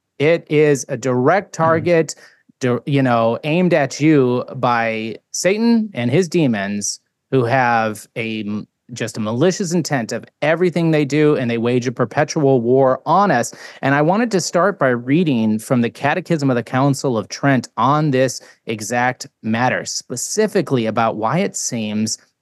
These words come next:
Speaker 1: some of us suffer from these temptations and these struggles when others do not. And so the Council of Trent states,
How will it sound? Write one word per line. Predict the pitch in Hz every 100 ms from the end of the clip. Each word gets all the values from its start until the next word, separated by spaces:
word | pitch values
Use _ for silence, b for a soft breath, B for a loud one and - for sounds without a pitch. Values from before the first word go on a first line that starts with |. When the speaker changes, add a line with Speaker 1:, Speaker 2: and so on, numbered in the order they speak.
| _
Speaker 1:
some | - - 226 214
of | 120
us | 110 110 -
suffer | - 135 120 123 123 120
from | 110 127 117
these | 110 110 -
temptations | 123 107 117 110 113 110
and | 107 107
these | 107
struggles | - 110 107 104
when | 113 110
others | 131 127 120 104
do | 107
not. | 101 104 90 - b b b _ -
And | 139
so | 156
the |
Council | 143 185 185 160
of |
Trent | - 160 135
states, | - 120 107 -